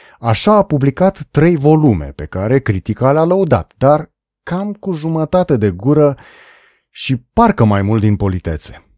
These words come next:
Cel mai tare îl enervau nebunii care stăteau la balamuc așa, degeaba, într-un colț, și-și iroseau nebunia prevestind nenorociri și secetă, prăsind molii sau bălăcărind autoritățile.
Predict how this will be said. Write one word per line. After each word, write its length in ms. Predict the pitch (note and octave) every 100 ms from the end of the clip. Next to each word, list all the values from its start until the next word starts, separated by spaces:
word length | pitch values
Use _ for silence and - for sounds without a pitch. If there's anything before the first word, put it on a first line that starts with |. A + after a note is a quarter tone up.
| _ _ _ _ _ _ _ _ _ _ _ _ -
Cel 180 | F3
mai 200 | G#3 G3+
tare 500 | - G2+ D#2 E2 C3 C#3+
îl 160 | C3+
enervau 500 | B2+ A2+ G#2+ G2+ D#3+
nebunii 440 | F#3+ A#2+ E2 G2 A2+
care 220 | D#3 D3+
stăteau 440 | C#3 - C3 E3
la 100 | E3+
balamuc 520 | C#3 B2+ A#2+ A2+ D3 -
așa, 640 | A#2 - F2+ F2+ B2 D3+ _ _
degeaba, 760 | - A#2 F#2+ A2+ G2+ E2+ G2 A#2 D#3+
într-un 340 | C#3+ E3+ D3
colț, 500 | - A2 A2 - - _ - - _
și-și 300 | - D3+ E3
iroseau 400 | D3 C3+ - G#3
nebunia 480 | D3+ F#2+ A2 C#3+ D#3
prevestind 680 | B2+ A#2 A#2+ - B2 A#2
nenorociri 840 | F2+ G2+ G#2 G#2+ G#2 G2+ - G#2+ D#3
și 180 | - G#3
secetă, 680 | - F#3+ - G2 - C#2+ - - _
prăsind 500 | - A#2 - A2 G#2+
molii 640 | G#2+ A2+ D3+ C3+ D#2+ D#2+ A#2
sau 260 | - F3
bălăcărind 840 | D3+ C#3 C3 G#2+ G2 F#2 C#3+ F3 -
autoritățile. 1080 | - C3+ B2+ B2+ A2 G2+ F#2+ E2 - D#2 D2